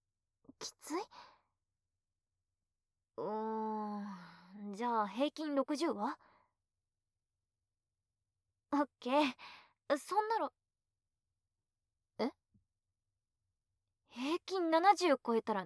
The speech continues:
中出しエッチ？あ、ダメダメ。中出しはやばい。うーん、平均八十なら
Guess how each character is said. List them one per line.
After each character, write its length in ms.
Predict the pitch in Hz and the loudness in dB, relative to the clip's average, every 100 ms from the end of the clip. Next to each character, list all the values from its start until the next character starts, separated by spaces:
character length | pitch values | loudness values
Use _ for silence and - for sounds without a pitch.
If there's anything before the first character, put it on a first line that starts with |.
| - | -4
中 340 | 220 220 320 | -2 -2 -4
出 100 | 349 | -6
し 180 | 381 - | -6 -8
エ 40 | 403 | -10
ッ 120 | 440 - | -12 -14
チ？ 220 | 190 240 _ _ _ _ _ _ _ _ _ _ _ _ _ _ | -16 -16 _ _ _ _ _ _ _ _ _ _ _ _ _ _
あ、 180 | 185 180 | -14 -8
ダ 280 | 190 214 285 | -2 4 4
メ 160 | 403 508 | 6 10
ダ 120 | 320 | 10
メ。 200 | 294 294 - - - - | 10 4 -2 -14 -16 -16
中 360 | 208 233 - 453 | -14 -6 4 10
出 100 | 427 | 10
し 140 | 370 | 10
は 100 | 320 | 4
や 220 | 220 214 | 4 -2
ば 160 | 220 214 | -4 -10
い。 100 | - _ _ _ _ _ _ _ _ _ _ _ _ _ _ _ _ _ _ _ _ - | -14 _ _ _ _ _ _ _ _ _ _ _ _ _ _ _ _ _ _ _ _ -12
う 20 | |
ー 40 | 190 | -10
ん、 540 | 196 196 202 202 196 - - - - - _ _ | -8 -8 -8 -8 -10 -16 -18 -18 -18 -20 _ _
平 220 | 277 294 | 0 0
均 280 | - 302 302 | 0 -6 -8
八 380 | 277 - 240 320 | -8 -6 -4 -4
十 220 | 285 311 | -2 -4
な 140 | 208 175 | -6 -10
ら 200 | 165 | -12